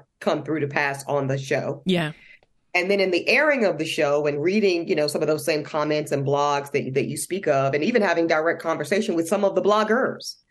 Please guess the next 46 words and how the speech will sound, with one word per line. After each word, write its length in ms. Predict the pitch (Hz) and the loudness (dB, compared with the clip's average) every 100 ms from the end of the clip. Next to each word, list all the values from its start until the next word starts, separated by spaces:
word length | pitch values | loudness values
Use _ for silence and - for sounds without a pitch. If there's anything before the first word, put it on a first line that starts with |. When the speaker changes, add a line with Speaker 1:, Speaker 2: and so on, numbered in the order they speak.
| - | -6
Speaker 2:
Really? 320 | 202 175 202 | 0 2 2
Speaker 1:
Um, 240 | 160 156 143 - _ _ _ _ - | 2 2 0 -6 _ _ _ _ 0
yeah. 300 | 175 311 226 - | 2 2 -2 2
Well, 140 | 427 | 4
you 80 | 453 | 6
know 140 | 277 | 4
me, 200 | 156 151 | 4 2
'cause 140 | 165 339 | 2 2
I'm 80 | 339 | 4
not, 320 | 320 294 - | 4 2 0
I'm 80 | 277 | 0
not 160 | 262 | 0
a, 60 | 214 202 | 2 2
so, 260 | 170 160 151 | 4 2 2
you 120 | 175 | 0
know, 220 | 170 156 | 2 2
it's 120 | 147 | 2
like, 140 | 180 - | 2 2
if 100 | 196 | 4
you, 180 | 233 - | 4 4
<laughs> 140 | - - - - | 0 0 -8 0
if 80 | |
you 160 | 226 302 | 0 6
feel 160 | 285 277 | 6 6
a 60 | |
way 340 | 262 254 254 247 | 6 6 6 6
and 100 | 196 | 6
I 160 | 220 | 2
feel 200 | 226 233 | 2 4
a 20 | 226 | 4
way 300 | 226 226 226 - | 4 4 0 2
'cause 200 | 214 - | 4 4
you 100 | 254 | 2
feel 160 | 226 214 | 2 4
a 40 | |
way, 200 | 202 208 | 4 4
we're 140 | 196 214 | 4 4
gon-, 260 | 196 196 - | 4 2 2
we're 80 | 208 | 2
gonna 220 | 202 208 - | 2 0 0
be 140 | 214 | 2
grown 380 | 208 196 196 208 | 4 4 4 2
and 80 | 202 | 2
talk 240 | 220 226 | 0 0
about 280 | 196 127 - | 0 -2 -4
it, 120 | - | -12